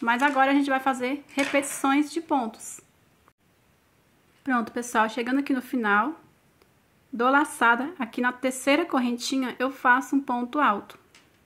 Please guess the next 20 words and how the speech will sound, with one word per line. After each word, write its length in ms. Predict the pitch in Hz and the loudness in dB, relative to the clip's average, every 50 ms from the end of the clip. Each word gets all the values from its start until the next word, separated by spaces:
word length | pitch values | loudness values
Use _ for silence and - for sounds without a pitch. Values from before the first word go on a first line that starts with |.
| _ _ - _ _ _ _ _ _ _ _ _ _ _ _ _ _ _ _ _ _ _ _ _ _ _ _ _ _ _ _ _ _ - | _ _ -20 _ _ _ _ _ _ _ _ _ _ _ _ _ _ _ _ _ _ _ _ _ _ _ _ _ _ _ _ _ _ -14
Então, 220 | 240 226 - 233 | -10 -4 -2 -2
aqui 200 | 247 262 269 - 247 | -2 -2 -2 -4 -4
entre 540 | 233 226 226 233 - 240 233 226 - - _ _ _ - | -2 -2 -4 -6 -6 -8 -8 -8 -10 -14 _ _ _ -14
os 180 | 262 233 - | -12 -10 -6
bra-, 260 | 214 214 214 202 - | -2 0 0 0 0
no 140 | 220 214 226 | -2 -6 -6
braço, 600 | 208 202 208 208 208 214 240 262 - - 349 370 - - - - - _ _ - | -4 -2 0 2 2 2 2 0 -4 -6 -6 -6 -8 -12 -20 -20 -20 _ _ -10
deba-, 180 | 240 220 - | -8 -8 -8
que 220 | - - - - 214 | -8 -10 -14 -16 -12
fica 160 | - 240 233 | -10 -8 -8
debaixo 340 | 220 214 208 220 240 240 269 | -6 -4 -2 -2 -2 -2 -4
do 40 | 226 | -2
braço, 260 | 220 214 220 220 254 | 2 2 2 0 0
a 20 | |
gente 220 | 233 233 240 - 247 | -4 -6 -2 2 2
não 220 | 247 269 311 311 | 4 4 4 2
vai 180 | - 254 262 269 | 4 4 2 2
diminuir 400 | 269 277 269 269 269 269 269 294 | 2 2 2 2 2 2 4 4
mais, 400 | 302 277 214 190 - - - - | 4 6 4 2 0 -2 -8 -4
tá? 320 | - 214 220 262 311 - | 0 2 2 2 0 -4